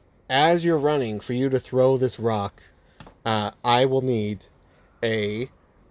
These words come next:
um, a roll, a, a ranged roll, whatever ranged you prefer. Um, and it will be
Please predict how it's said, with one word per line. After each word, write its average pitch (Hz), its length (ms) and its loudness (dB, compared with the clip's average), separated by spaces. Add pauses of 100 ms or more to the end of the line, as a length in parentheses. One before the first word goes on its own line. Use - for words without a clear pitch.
um, 104 500 -4 (180)
a 131 80 2
roll, 120 380 2 (680)
a, 107 200 -2
a 110 80 -4
ranged 117 400 -2
roll, 113 300 2
whatever 117 320 0
ranged 113 580 -2
you 110 140 -10
prefer. 113 340 -8 (520)
Um, 110 420 2 (100)
and 117 140 0
it 117 80 -2
will 120 100 -2
be 113 180 -4